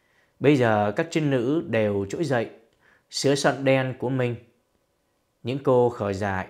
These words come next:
nói với các cô khôn ngoan rằng: "Các chị cho chúng em chút dầu, vì đèn của chúng em đã tắt cả." Các cô khôn ngoan đáp lại rằng: "E không đủ cho chúng em và các chị,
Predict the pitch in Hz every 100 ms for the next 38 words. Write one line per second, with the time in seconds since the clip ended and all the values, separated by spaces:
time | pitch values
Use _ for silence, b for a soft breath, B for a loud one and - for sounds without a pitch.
0 | - 110 104 117 127 135 135 120 113 113
1 | - 110 110 107 107 95 92 85 _ _
2 | _ _ _ _ _ _ _ _ _ 160
3 | 151 127 110 107 131 135 143 127 120 117
4 | 113 107 175 117 104 95 92 _ _ _
5 | _ _ - 117 120 120 113 104 101 117
6 | 131 127 120 117 117 120 131 - - 95
7 | 90 95 _ _ _ _ _ _ _ _
8 | _ _ _ _ _ _ _ _ - 135
9 | 123 113 - 110 110 107 107 104 107 131
10 | 151 113 104 104 95 92 95 _ _ _
11 | _ _ _ _ _ - 151 151 165 143
12 | 127 92 87 - 139 143 147 131 120 120
13 | 113 98 143 147 - 101 -